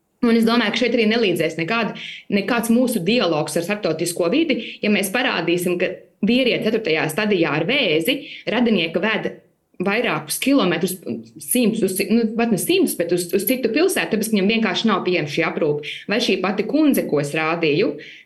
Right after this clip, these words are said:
viņa neaizies ne pēc kāda paziņojuma, neko, viņa vienkārši nav tam, tam spējīga. Un tie ir veci cilvēki. Mēs varam runāt par lojalitāti, par Krievijas pilsonību, par visu šo, bet viņi pamatā ir veci cilvēki.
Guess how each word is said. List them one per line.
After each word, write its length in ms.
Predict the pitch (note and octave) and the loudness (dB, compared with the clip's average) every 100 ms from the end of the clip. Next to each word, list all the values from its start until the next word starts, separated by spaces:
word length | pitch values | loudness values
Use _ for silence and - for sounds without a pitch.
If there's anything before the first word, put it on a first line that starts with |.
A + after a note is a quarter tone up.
| - | -2
viņa 220 | G#3+ A#3 A3+ | 2 4 4
neaizies 560 | A#3+ A#3 F#3+ F3 D#3 | 4 4 2 2 0
ne 140 | F3 F3 | -2 -2
pēc 180 | E3 - | -2 -2
kāda 260 | E3 D#3 D3 | -4 -2 -2
paziņojuma, 680 | G3+ C4 C#4+ D4 C#4+ C#4 D4+ | 0 2 4 4 4 4 4
neko, 180 | D#4 B3+ | 2 2
viņa 240 | C#4+ F#4 F4+ | 4 4 4
vienkārši 460 | G4 G4 G4 G4+ | 2 2 0 2
nav 160 | G#4 G#4 - | 2 2 2
tam, 180 | A3 A3 | 0 2
tam 160 | D#4+ | 0
spējīga. 640 | - D#4+ E4+ F4 B3+ G3+ | 0 0 4 4 4 2
Un 80 | F#3+ G3 - - _ - | 0 -2 -8 -16 _ 0
tie 140 | C4 | 2
ir 80 | A3+ | 2
veci 280 | C#4 - A3 | 0 0 -2
cilvēki. 640 | A3+ D#4 C4+ D3+ D3 D3 G#3 | 2 2 2 0 -2 -2 0
Mēs 220 | B3 D#4 | 2 2
varam 140 | B3 C#4 | 2 2
runāt 280 | C4+ F#3 - | 2 0 0
par 140 | E3+ - - - | -2 -4 -14 -4
lojalitāti, 840 | A3+ B3+ B3 A#3 A3+ A3 G#3 G#3+ A3 | 0 2 2 2 2 2 0 0 -2
par 140 | F#3+ | -2
Krievijas 460 | G3 B3 G#3+ F#3+ F3+ | 0 0 2 0 0
pilsonību, 720 | B3 B3 - A3+ A3 G#3+ G#3 | -2 0 2 2 4 2 0
par 120 | G3 G3 | 0 0
visu 220 | A3+ - | -2 0
šo, 120 | A3+ | 0
bet 160 | F#3+ F#3+ | 0 0
viņi 160 | F3 F3 | -2 0
pamatā 440 | A#3 G#3 - D3+ D3 | 0 0 -2 -4 -2
ir 60 | D#3 | -2
veci 280 | E3+ - - | -4 -10 -4
cilvēki. 560 | F3 D#3 C3+ C3 D4 | -2 0 0 -2 -4